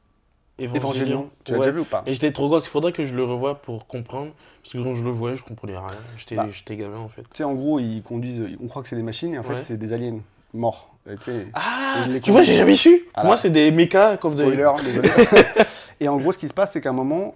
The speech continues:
Speaker 2: euh, le, le gamin, parce qu'en fait, ils utilisent des gamins parce qu'il faut qu'il, et, et en fait, il y a une, il y a une symbiose qui se fait, euh,
Speaker 1: Mhm.
Speaker 2: mentale.
Speaker 1: Mhm.
Speaker 2: Et le, l'alien se réveille. Et
Speaker 1: Mhm.
Speaker 2: donc, du coup, euh, le, le héros, il se retrouve, pfiou, dans un, sur une page blanche.
Speaker 1: Ouais.
Speaker 2: Tu vois.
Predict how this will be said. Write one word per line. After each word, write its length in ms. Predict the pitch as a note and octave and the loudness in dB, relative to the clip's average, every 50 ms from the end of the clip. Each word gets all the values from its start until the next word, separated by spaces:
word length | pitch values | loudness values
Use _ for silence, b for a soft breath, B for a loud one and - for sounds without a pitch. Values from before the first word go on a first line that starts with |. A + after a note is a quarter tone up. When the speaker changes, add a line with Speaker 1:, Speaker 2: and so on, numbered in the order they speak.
| - - | -10 -8
Speaker 2:
euh, 420 | A#2 A#2 A#2 A#2+ A#2 A#2 A#2 A2+ - - | -8 -6 -6 -6 -6 -6 -8 -10 -10 -8
le, 580 | A2+ A2 A2 A2 G#2+ G#2+ G#2+ G#2 G2+ G#2 G#2 | -8 -6 -4 -4 -4 -6 -6 -8 -8 -8 -8
le 140 | G#2 A2 A2+ | -6 -6 -6
gamin, 400 | G#2+ A#2 A2+ A#2 B2+ D3+ F3 F#3+ - _ _ _ _ _ _ _ _ - | -4 -4 -4 -4 -4 -6 -8 -10 -14 _ _ _ _ _ _ _ _ -20
parce 100 | - - | -16 -12
qu'en 120 | - A2 | -10 -10
fait, 100 | A2+ C3 B2 | -8 -10 -10
ils 60 | A2 | -12
utilisent 260 | G2+ - - A2 G#2 G#2 | -14 -12 -12 -12 -8 -6
des 120 | A2+ A2 | -6 -6
gamins 220 | G#2 G#2 A2+ B2+ - | -4 -4 -6 -6 -8
parce 100 | - - | -10 -14
qu'il 140 | _ A#2 - | _ -20 -16
faut 120 | - A2+ | -16 -16
qu'il, 300 | A2+ - G#2+ G2+ - - - - - _ - A2 A2 A2 A#2 | -14 -14 -14 -14 -14 -16 -18 -20 -20 _ -20 -20 -20 -14 -10
et, 260 | A#2 A#2 G#2+ A2+ A#2+ | -8 -6 -6 -4 -4
et 60 | A#2 A#2 | -4 -4
en 40 | |
fait, 180 | A2 E3 D#3 C3+ | -4 -4 -6 -6
il 60 | B2 | -6
y 20 | A#2+ | -6
a 40 | |
une, 140 | A#2+ A2+ G#2+ G#2 | -6 -6 -6 -6
il 60 | G2 A2+ | -6 -6
y 20 | |
a 20 | A#2 | -6
une 80 | A#2+ | -6
symbiose 560 | A#2 - D3 C3 C3 C3 C#3+ D3 D3 C3 A#2 - | -6 -6 -6 -4 -2 -2 -2 -2 -2 -4 -6 -12
qui 120 | _ - | _ -18
se 80 | - - | -18 -12
fait, 160 | - B2 A#2+ A2+ | -8 -6 -4 -4
euh, 420 | G#2+ G2+ F#2+ G2 C3 C3+ C3 - | -4 -4 -6 -8 -8 -8 -8 -6
Speaker 1:
Mhm. 60 | A2+ | -6
Speaker 2:
mentale. 380 | A#2 A#2 A2+ - C#3 E3 F#3 F3 _ _ - | -6 -6 -4 -2 -2 -2 -4 -6 _ _ -16
Speaker 1:
Mhm. 280 | C#3 B2 C3+ C#3+ E3+ - _ _ | -14 -12 -10 -10 -12 -12 _ _
Speaker 2:
Et 60 | G#2 G#2+ | -8 -6
le, 400 | G#2+ A2 G#2+ G#2+ G#2+ G#2 G#2 G#2 | -4 -4 -4 -4 -4 -4 -4 -2
l'alien 300 | A2 A2 A#2+ C#3 D3 D3+ | -2 -2 -2 -2 -4 -6
se 120 | - - | -6 -6
réveille. 360 | A#2+ A#2 A2+ A2+ C3 E3 F#3 F3 - _ _ - | -6 -4 -4 -6 -6 -8 -10 -14 -20 _ _ -12
Et 60 | A#2 A#2 | -8 -6
Speaker 1:
Mhm. 80 | A#2+ B2 | -6 -6
Speaker 2:
donc, 80 | B2 | -6
du 120 | A#2 A#2 A#2 | -8 -10 -10
coup, 300 | - E3 F3+ F3+ F3 C3 | -10 -10 -10 -8 -6 -6
euh, 400 | A2 G#2+ G#2+ G2+ G#2 - - - - - | -6 -4 -6 -6 -8 -10 -14 -16 -18 -16
le, 460 | - A2 A2 A2 A2 A2+ A2+ A2+ A2+ G2+ | -12 -8 -6 -4 -2 -2 -2 -2 -2 -2
le 160 | A2 A#2 A#2 A#2+ | -2 -2 0 0
héros, 200 | B2+ B2+ D#3+ D#3+ | 0 0 0 0
il 40 | |
se 60 | D3 - | -2 -4
retrouve, 300 | C3 B2 - E3+ F3 C#3 - - | -8 -8 -6 -8 -8 -8 -10 -8
pfiou, 140 | - C3 A2+ - _ _ _ _ | -8 -8 -8 -10 _ _ _ _
dans 200 | - A2+ A2+ G#2 | -10 -8 -8 -6
un, 300 | A2+ G#2+ G2+ G#2 G#2 G#2 - - _ _ _ _ _ _ _ _ | -6 -8 -8 -8 -10 -12 -14 -18 _ _ _ _ _ _ _ _
sur 140 | - - B2+ | -12 -10 -8
une 100 | A#2+ A#2 | -6 -4
page 180 | D3 C#3+ C3+ | -2 -4 -2
blanche. 380 | A#2+ B2 B2+ B2+ B2+ - - - - | -2 -4 -6 -6 -8 -12 -18 -18 -14
Speaker 1:
Ouais. 200 | C3 B2 A#2+ B2+ C3 | -10 -10 -10 -10 -10
Speaker 2:
Tu 80 | - - | -12 -12
vois. 160 | A2 - | -12 -12